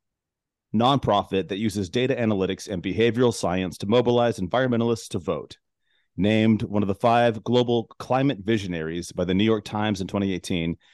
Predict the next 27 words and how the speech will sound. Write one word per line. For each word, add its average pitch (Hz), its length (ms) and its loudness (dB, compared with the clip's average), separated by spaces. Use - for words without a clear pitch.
and 107 280 2
dubbed 110 400 2
the 104 60 -2
voting 110 360 2
guru 95 480 -2
by 95 140 -2
Grist 104 280 -2
magazine, 85 580 -2
Stinnett 127 400 6
is 98 160 2
a 95 100 4
frequent 156 560 4
expert 139 360 0
speaker 101 520 -2
on 87 120 -2
cutting-edge 113 680 0
campaign 127 500 -2
techniques 95 580 -6
and 120 380 6
the 107 80 6
behavioral 123 580 4
science 101 440 0
behind 92 320 -2
getting 92 160 -2
people 87 180 -4
to 82 80 -6
vote. 73 300 -6